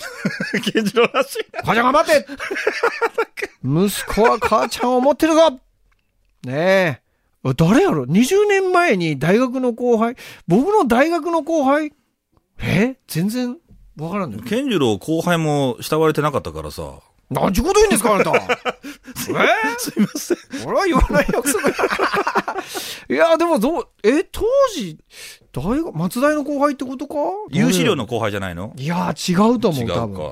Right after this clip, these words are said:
Speaker 1: まあ、
Speaker 2: 寮生やったらもうわかるもん。
Speaker 1: わかるよな。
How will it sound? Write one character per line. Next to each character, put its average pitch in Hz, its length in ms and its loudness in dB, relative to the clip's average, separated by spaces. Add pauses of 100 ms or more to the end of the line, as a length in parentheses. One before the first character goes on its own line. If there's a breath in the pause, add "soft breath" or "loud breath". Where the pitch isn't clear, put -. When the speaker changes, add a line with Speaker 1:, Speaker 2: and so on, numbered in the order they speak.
(180)
Speaker 1:
ま 82 120 -10
あ、 - 20 0
Speaker 2:
寮 269 280 0
生 160 220 0
や 120 80 -4
っ - 20 -10
た 127 120 -8
ら 117 40 -4
も 110 100 -4
う 107 40 -6
わ 120 80 -4
か 147 100 0
る 127 60 -2
も 98 120 -6
ん。 - 60 -18 (120)
Speaker 1:
わ 95 100 0
か 107 120 0
る 90 60 -2
よ 85 120 -4
な。 110 340 -2